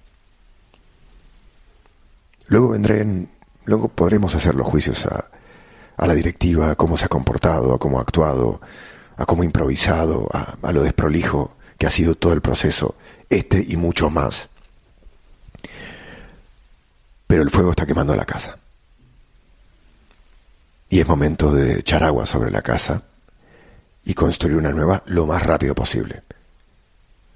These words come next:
Se puede hacer. Los jugadores están. Hay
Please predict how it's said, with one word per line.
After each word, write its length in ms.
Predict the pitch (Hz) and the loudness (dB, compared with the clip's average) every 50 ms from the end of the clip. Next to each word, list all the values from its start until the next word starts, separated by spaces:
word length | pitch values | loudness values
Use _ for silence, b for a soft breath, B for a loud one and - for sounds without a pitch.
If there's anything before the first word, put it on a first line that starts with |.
| _ _ _ _ _ _ _ _ _ - | _ _ _ _ _ _ _ _ _ -10
Se 160 | - - 87 | -4 -2 0
puede 180 | - 82 85 80 | 2 2 2 2
hacer. 300 | 73 69 - - - - - _ _ _ _ | 0 -2 -2 -4 -4 -6 -8 _ _ _ _
Los 160 | - - - | -4 -2 -2
jugadores 400 | - - 73 90 - - 104 - | 0 0 2 2 2 0 0 -2
están. 280 | - - - - - - - - _ - - _ _ _ _ _ _ - - _ _ _ _ _ _ _ _ - - | -2 0 0 0 0 -2 -8 -20 _ -20 -20 _ _ _ _ _ _ -20 -20 _ _ _ _ _ _ _ _ -8 -4
Hay 180 | - 90 76 | -2 -2 -2